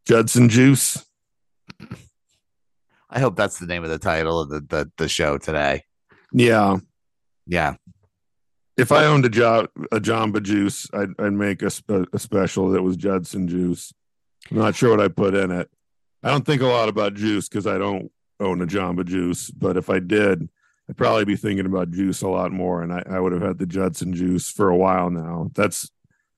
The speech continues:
Speaker 1: you guys would already know about it. We would have talked about it in, like, episode two, two fifty-six.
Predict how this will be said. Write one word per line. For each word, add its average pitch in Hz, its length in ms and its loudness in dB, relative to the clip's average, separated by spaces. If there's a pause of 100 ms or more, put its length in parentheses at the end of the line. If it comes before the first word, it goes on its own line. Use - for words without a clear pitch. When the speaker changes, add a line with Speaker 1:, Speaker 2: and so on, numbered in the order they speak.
(300)
Speaker 1:
you 123 120 6
guys 117 200 6
would 107 80 6
already 95 240 4
know 98 160 4
about 87 280 2
it. 87 60 0
We 92 100 0
would 98 140 2
have 90 120 -2
talked 95 280 -4
about 92 280 -2
it 87 80 -4
in, 90 120 -6
like, 90 220 -4
episode 90 540 -4
two, 95 340 -2
two 101 180 0
fifty-six. - 1000 -4